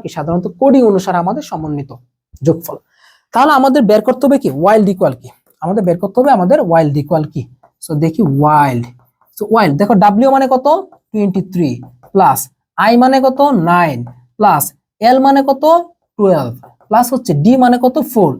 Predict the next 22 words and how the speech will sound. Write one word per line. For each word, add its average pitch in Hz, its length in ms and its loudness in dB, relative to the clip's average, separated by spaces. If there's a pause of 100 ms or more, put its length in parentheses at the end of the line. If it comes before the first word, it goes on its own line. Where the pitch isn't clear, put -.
(220)
So - 80 -16
আমরা 233 140 0
একটু 240 160 4
যোগ 220 180 2
করে 226 180 4
ফেলি, 302 180 2 (420)
তেইশ 262 260 2
আর 269 140 2
নয় 254 200 4
বত্রিশ, 196 320 0 (100)
বত্রিশ 190 260 -2
আর 247 100 0
বারো 226 200 2
চুয়াল্লিশ, 196 380 0
আর 254 120 -6
চার 220 160 0
কত? 220 120 -8 (480)
আটচল্লিশ। 123 520 -8 (640)
অ্যান্সার 175 280 0
কত 208 180 -4
আসবে 214 180 0
আমাদের? 233 200 -2